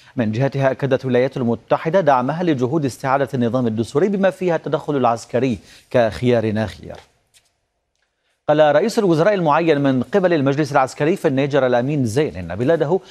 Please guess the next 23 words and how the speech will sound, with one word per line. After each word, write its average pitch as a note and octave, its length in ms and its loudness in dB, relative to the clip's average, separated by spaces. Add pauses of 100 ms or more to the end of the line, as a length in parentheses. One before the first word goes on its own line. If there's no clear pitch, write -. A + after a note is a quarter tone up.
(120)
ستتمكن C#3 760 -2
من G3 180 -2
التغلب B2 540 0
على F3 200 0
التحديات C#3 760 -2
واستعادة C#3+ 720 -2 (260)
علاقاتها B2+ 720 0
التي D3+ 260 -2
وصفها C3+ 500 -2
بالمميزة C3 760 0
مع B2 200 -2
نيجيريا. A#2+ 640 -2 (440)
أكد A2 420 -2
زين C#3 260 -2
أن B2+ 140 -2
على A2+ 560 0
منظمة B2 680 -2
إيكواس A#2+ 600 -2
إعطاء C#3 720 0
أولوية B2+ 680 0
للجانب C3 540 -2
الاقتصادي A#2+ 680 -2 (300)
وليس D3+ 400 0